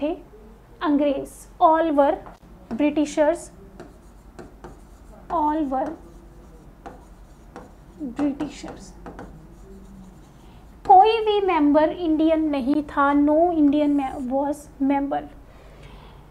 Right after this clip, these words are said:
तो लोगों को यहाँ पे ये चीज़ पसंद नहीं आई, वो भड़क उठे। उन्होंने कहा कि हमारे देश की political condition को review किया जा रहा है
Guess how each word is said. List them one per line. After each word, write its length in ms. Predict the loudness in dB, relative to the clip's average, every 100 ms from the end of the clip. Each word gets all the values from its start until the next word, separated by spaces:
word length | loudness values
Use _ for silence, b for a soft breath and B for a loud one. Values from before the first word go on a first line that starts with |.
| B 2
तो 100 | 8
लोगों 560 | 10 10 8 8 6 6
को 340 | 4 4 4
यहाँ 460 | 2 2 2 2 -2
पे 160 | 0 -2
ये 240 | 0 -2
चीज़ 320 | -2 -6 -4
पसंद 420 | -4 -2 -2 -2
नहीं 340 | -2 -2 -2 -4
आई, 240 | -6 -6 -4
वो 160 | -2
भड़क 520 | -2 -2 -4 0 0 0
उठे। 300 | -4 -4 -4
उन्होंने 460 | -2 0 0 0
कहा 420 | -2 -6 -6 -10 -4
कि 100 | 0
हमारे 640 | 0 0 0 2 2 0 2
देश 280 | 2 0 2
की 140 | 2
political 600 | 4 2 2 -4 -4 -2
condition 500 | -2 -4 -6 -6 -6
को 160 | -2 -2
review 340 | -2 -4 -6
किया 300 | -4 -4 -4
जा 180 | -6 -8
रहा 280 | -8 -10 -10
है 220 | -8